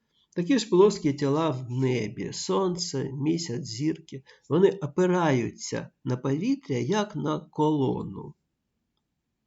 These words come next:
Ще одна причина, по якій Анаксимен вибрав повітря, полягає в тому, що він вважав, що повітря споріднене нашій душі,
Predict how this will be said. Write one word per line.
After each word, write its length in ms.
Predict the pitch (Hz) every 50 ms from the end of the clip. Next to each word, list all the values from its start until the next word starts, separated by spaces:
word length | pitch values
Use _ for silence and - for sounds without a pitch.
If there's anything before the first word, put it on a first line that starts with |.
| _ _ _ _ _ _ _ _ _ _ _ - - - _ _ _ _ _ _ _ _ _ _ _ _ _ _ _ _ _ _ _
Ще 320 | - - - - 285 294 240
одна 360 | 196 170 156 165 170 165 156
причина, 840 | 156 151 151 147 143 - - - 135 127 120 131 147 190 196 - - _ _
по 80 | - 139
якій 400 | 135 139 139 139 139 143 131 135
Анаксимен 760 | - 123 127 127 131 - - - 143 143 131 110 - 117 - - - _ _ _
вибрав 520 | 123 123 139 131 113 110 113 110 110 - - _ _
повітря, 640 | - 139 139 156 240 285 294 294 - - 180 - - - _ _
полягає 500 | - 123 131 147 147 160 160 139 123 117
в 140 | 113 - - _ _
тому, 360 | 190 208 233 214 147 127 123
що 260 | - - - - 127
він 220 | 120 156 170 156 120
вважав, 560 | 110 110 104 107 120 139 175 208 196 202 -
що 180 | - - - 110
повітря 580 | - 113 113 110 160 208 214 214 - 123 117
споріднене 920 | 143 - - - 123 117 127 156 180 165 143 135 131 123 113 113 113 - - - - _ _ -
нашій 480 | 117 117 135 151 156 151 - 151 139
душі, 720 | 131 120 143 160 151 - - - - 147 123 104 - -